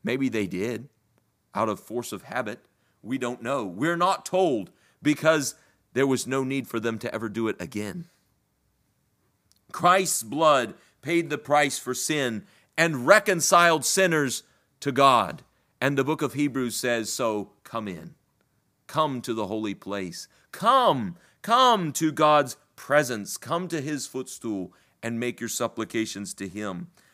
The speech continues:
Don't stand outside anymore. The blood has atoned and made the way open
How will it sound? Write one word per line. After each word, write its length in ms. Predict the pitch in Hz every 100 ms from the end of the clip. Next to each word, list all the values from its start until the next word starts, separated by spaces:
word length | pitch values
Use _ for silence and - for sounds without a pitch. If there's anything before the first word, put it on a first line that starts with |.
| _ 107
Don't 320 | 170 220 -
stand 460 | - 190 185 180
outside 680 | 165 156 - - 160 151 135 151
anymore. 800 | 156 147 127 139 143 117 87 - _ _ -
The 140 | 151
blood 360 | 131 160 190 180
has 200 | 160 156
atoned 480 | 160 - 160 147 127
and 120 | 123
made 220 | 127 135
the 80 | 123
way 220 | 120 127 127
open 440 | 127 123 110 90